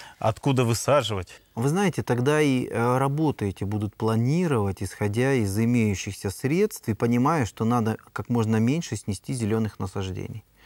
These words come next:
Speaker 2: Больше сохранить. Поэтому, ну, тут
Speaker 1: Бережнее
Speaker 2: Да,
Speaker 1: относиться.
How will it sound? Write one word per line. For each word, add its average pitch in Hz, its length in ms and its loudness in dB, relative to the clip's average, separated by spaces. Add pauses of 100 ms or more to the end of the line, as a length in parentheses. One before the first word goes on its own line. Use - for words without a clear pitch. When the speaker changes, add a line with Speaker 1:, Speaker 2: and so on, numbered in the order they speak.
(360)
Speaker 2:
Больше 147 280 0
сохранить. 101 540 -6 (600)
Поэтому, 127 460 0
ну, 143 140 2
тут 127 160 0
Speaker 1:
Бережнее 120 500 2
Speaker 2:
Да, 135 280 2
Speaker 1:
относиться. 110 60 2